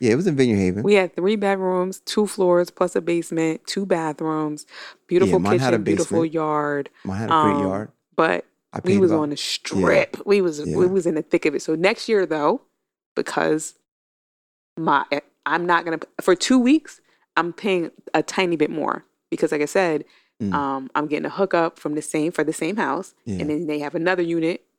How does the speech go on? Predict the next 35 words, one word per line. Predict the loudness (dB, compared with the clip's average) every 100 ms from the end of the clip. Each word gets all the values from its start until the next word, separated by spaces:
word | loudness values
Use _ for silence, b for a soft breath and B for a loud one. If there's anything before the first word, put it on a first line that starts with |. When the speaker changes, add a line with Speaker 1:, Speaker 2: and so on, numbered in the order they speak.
| -10
Speaker 2:
around | -6 -4 -4 -4
the | -8 _
corner | -4 0 2 0 -4 -8 b
Speaker 1:
Yeah. | -6 -6 -4
Speaker 2:
that's | -4 -6 -20 _ _ -6
less | 0 0 -2 -6
money. | -6 -4 -6 -10 _ -10
Speaker 1:
Yeah. | -2 -2 -4 -10 _ _ _ _ _ -8
So | 0
you'll | 2 2
be | 0
paying | 0 0 0 -4 -4
seventeen | 0 0 0 0 2
thousand | 0 0 -8
for | -8
the |
summer | -4 -4 -6 -2
for | 2
two |
Speaker 2:
Nope. | 2 2
Speaker 1:
weeks. | 0 -6 0
Speaker 2:
Nope. | 4 2 0 -10
Nope. | -4 -4 -4 _ _ -4
No. | -2
Speaker 1:
Whatever. | -2 -4 -8 -4
Speaker 2:
No, | 0
Speaker 1:
Okay. | 2
Speaker 2:
I'm, | 0 -2 -4
it's | -4 -4 0
fourteen | 2 2 -2 -4
thousand | -4 -6 -8
for | -6
two | -4
weeks. | -6 -8 -14 _ _ -8
Speaker 1:
Okay. | -4 -4